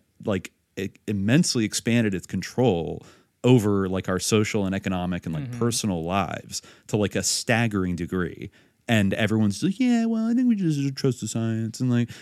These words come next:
Speaker 1: it's not political. Fauci, look at him. He's not political. He's just, like, a, he's wearing his little white robe. He just believes the, the facts, you know, blah,
Speaker 2: Yeah.
Speaker 1: blah, blah.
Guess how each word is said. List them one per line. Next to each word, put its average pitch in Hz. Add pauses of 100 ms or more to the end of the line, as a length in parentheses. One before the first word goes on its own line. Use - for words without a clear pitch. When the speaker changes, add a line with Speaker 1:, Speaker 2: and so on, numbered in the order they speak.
(100)
Speaker 1:
it's 226
not 214
political. 123
Fauci, 240
look 302
at 269
him. 101
He's 208
not 180
political. 123
He's 180
just, 165
like, -
a, 143
he's -
wearing 160
his 135
little 131
white 117
robe. 160
He 143
just 123
believes 113
the, 73
the 67
facts, 139 (420)
you 139
know, 120
blah, 120
Speaker 2:
Yeah. 117
Speaker 1:
blah, -
blah. 95